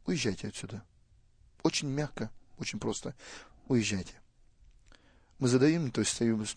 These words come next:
миссионер, то есть мой пастырь церкви, с которым я находился, я, и нас еще было там два, то есть четыре человека мы стоим. Мне тогда было пятнадцать лет, эм, я просто стою и думаю, как дальше будет продолжаться разговор. Он говорит о том, что, а,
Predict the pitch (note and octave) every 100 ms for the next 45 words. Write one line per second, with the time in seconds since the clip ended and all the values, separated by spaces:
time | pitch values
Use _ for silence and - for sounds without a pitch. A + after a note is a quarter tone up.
0 | - B2 A2 C#3 D#3+ - - - G2 B2
1 | - B2 - F3 - - C3 A#2+ A2+ G#2+
2 | A2 G#2 A#2+ C#3 D#3 - - - B2 A#2+
3 | - A2 G2 - F2 G#2 G2 F2+ G2+ -
4 | - B2 - G#2 F#2 G2 - C3 D3 C3
5 | - - - - C3 C3+ C3+ C3 B2+ C#3
6 | C3 A#2+ - C3+ D3 - - - - -
7 | G2+ F#2+ F#2+ F#2 F#2+ G2 G#2 A#2 A#2 B2
8 | - A#2 - - - - - B2 D3 D3
9 | A2+ A#2+ G#2+ C3 C3 - A#2 - G#2+ A2
10 | A2 - G#2 G2+ G2+ F2+ - - - -
11 | - - - - - - B2+ B2 A#2+ B2
12 | C3 A#2+ - G#2+ - - - - - A#2+